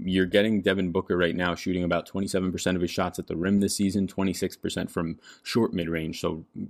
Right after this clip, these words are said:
pretty much a couple steps back from the rim. So over fifty percent of his shots are right next to the basket,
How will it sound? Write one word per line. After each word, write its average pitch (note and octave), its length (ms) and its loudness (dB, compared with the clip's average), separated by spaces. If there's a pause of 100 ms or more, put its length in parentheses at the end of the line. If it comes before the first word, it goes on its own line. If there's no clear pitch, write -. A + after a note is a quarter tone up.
pretty G#2 140 2
much F2+ 180 0
a - 20 -6
couple - 240 -4
steps - 280 -4
back F2+ 240 0
from F2+ 140 -4
the E2+ 80 -2
rim. E2+ 160 0
So E2+ 200 -2
over G2 180 0
fifty G#2+ 320 0
percent F#2+ 240 -2
of F2+ 60 -2
his F2 80 -4
shots F2 280 -2
are D#2+ 60 -4
right E2 220 -2
next F2 240 -6
to A#2+ 60 -2
the A#2 80 0
basket, B2 460 -2